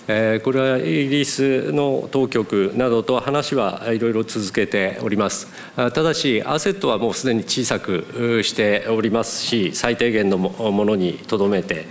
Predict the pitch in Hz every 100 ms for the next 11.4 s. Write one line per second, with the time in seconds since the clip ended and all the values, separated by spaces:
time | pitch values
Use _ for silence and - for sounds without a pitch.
0 | - - 123 123 113 113 120 120 120 120
1 | 127 127 - 120 110 110 101 87 87 113
2 | 110 101 95 107 107 107 104 98 90 82
3 | 80 - - - 104 101 98 95 101 113
4 | 110 104 98 90 - 117 110 - 120 135
5 | 135 - 113 98 92 90 98 90 82 -
6 | - - - 110 107 104 110 98 117 113
7 | 98 78 - - - 110 107 101 120 113
8 | 110 107 107 113 - 113 113 - 135 123
9 | 110 113 104 - 113 107 107 101 107 95
10 | - 131 131 104 - 110 107 - 107 107
11 | 101 92 85